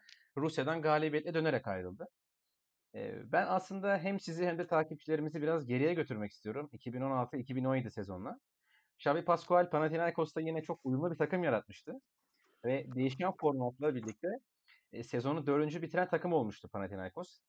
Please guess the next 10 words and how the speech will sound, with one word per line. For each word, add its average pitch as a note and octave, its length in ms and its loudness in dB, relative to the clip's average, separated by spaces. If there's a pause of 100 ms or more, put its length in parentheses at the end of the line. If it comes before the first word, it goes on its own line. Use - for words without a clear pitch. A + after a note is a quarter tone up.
(140)
Top D3 220 2
eight D3 200 0
serisi C3 340 -2
öncesinde B2 360 -2
de - 40 -2
saha C#3+ 200 2
avantajını D3 580 2
kazanmıştı A#2+ 520 -2
Fenerbahçe'ye F#2 540 -8
karşı. F2+ 360 -10